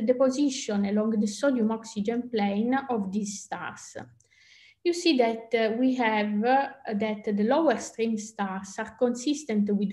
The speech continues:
first population. Then we increase, uh, sodium, deplete oxygen, whatever is the x-axis value of the stars.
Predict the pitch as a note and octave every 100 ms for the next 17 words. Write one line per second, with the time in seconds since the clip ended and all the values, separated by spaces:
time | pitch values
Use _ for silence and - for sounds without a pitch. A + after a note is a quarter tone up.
0 | - G#3 G3+ - G3+ G3+ G#3 G3 G3+ G3+
1 | - D4+ F4 F#4 F#4 - - - _ A#3
2 | B3+ B3+ B3 A3 A3 A#3+ A#3 G#3+ G3+ A#3
3 | B3 A3+ G#3 G#3 G#3 G3+ G#3 - - -
4 | C#4 D4+ D4 D4+ D4+ C#4+ G#3+ G#3 G#3 G#3
5 | F#3+ F#3+ G3 - A3+ G#3 C4+ D4+ D#4+ D#4+
6 | D#4+ - _ C4+ C#4+ C#4+ A3 A3 A#3+ A3+
7 | G#3 G3+ G#3 G3+ F#3+ G#3 - - - F#3
8 | - G#3 G3+ G3+ G3+ G#3 F#3 G#3 F#3 E3+
9 | - - - - - -